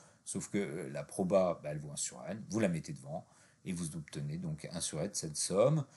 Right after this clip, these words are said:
On pourrait remplacer, euh, l'espérance de x par sa valeur, qui a été obtenue juste avant. Bon, ça, ça fait une formule un peu plus longue, donc là je m'en suis abstenu, mais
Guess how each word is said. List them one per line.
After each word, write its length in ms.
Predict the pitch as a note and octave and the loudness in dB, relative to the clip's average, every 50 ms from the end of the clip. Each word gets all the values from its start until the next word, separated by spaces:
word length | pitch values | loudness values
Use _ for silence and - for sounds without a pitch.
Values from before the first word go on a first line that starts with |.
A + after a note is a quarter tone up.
| - - - - - _ _ _ - - | -20 -20 -20 -20 -20 _ _ _ -20 -18
On 20 | C#2+ | -16
pourrait 300 | - - E2 D#2+ D#2+ E2 | -10 -4 -2 0 0 2
remplacer, 720 | E2+ F2 D2 - F2 E2+ - - - F#2+ F#2 F#2 F#2 F2 | 2 0 2 2 0 2 2 2 0 0 0 0 0 0
euh, 320 | E2 D2+ D2+ D2 C#2+ C#2+ C2+ | 0 0 -2 -4 -6 -6 -8
l'espérance 480 | C#2 D2 C#2+ - - E2 D#2 D#2+ D2+ | -8 -10 -8 -6 -4 -4 -4 -2 -2
de 80 | D2+ E2 | -2 -2
x 180 | E2+ D#2+ - | -2 -2 -4
par 160 | - - - - | -6 -6 -6 -6
sa 140 | - - | -6 -6
valeur, 360 | C#2 D2 D#2 G#3+ C4 - - - | -6 -2 2 4 4 4 2 -2
qui 100 | - - | -10 -12
a 20 | |
été 180 | C2+ C2 - D#2+ | -10 -8 -8 -10
obtenue 320 | D2 - - - D2+ D2+ | -10 -8 -8 -6 -6 -4
juste 240 | C#2+ C#2+ C#2+ - - | -6 -6 -8 -8 -8
avant. 240 | D#2 D2 F#2 A2 A#2 | -6 -2 0 0 0
Bon, 140 | G2+ E2 | 0 -4
ça, 180 | D2+ - - C#2 | -8 -12 -12 -12
ça 160 | - - - | -12 -12 -12
fait 140 | - - D#2+ | -10 -10 -10
une 40 | D2+ | -10
formule 260 | - - D#2+ E2 D#2+ | -8 -6 -6 -4 -4
un 40 | D#2 | -4
peu 140 | C#2+ D#2+ D#2 | -6 -8 -10
plus 180 | - - F#2 | -8 -4 -4
longue, 200 | F#2 F2 E2+ D#2 | -2 -2 -2 -4
donc 220 | C#2 - - _ - | -6 -8 -16 _ -10
là 120 | D#2 D2+ | -10 -10
je 80 | - - | -10 -10
m'en 120 | C2+ B1+ | -12 -10
suis 200 | - - - - | -10 -10 -8 -10
abstenu, 380 | B1+ - - - F#2+ A2 B2+ C3+ | -14 -14 -10 -8 -4 -2 0 0
mais 220 | A#2 G2+ E2 - | 0 -2 -4 -6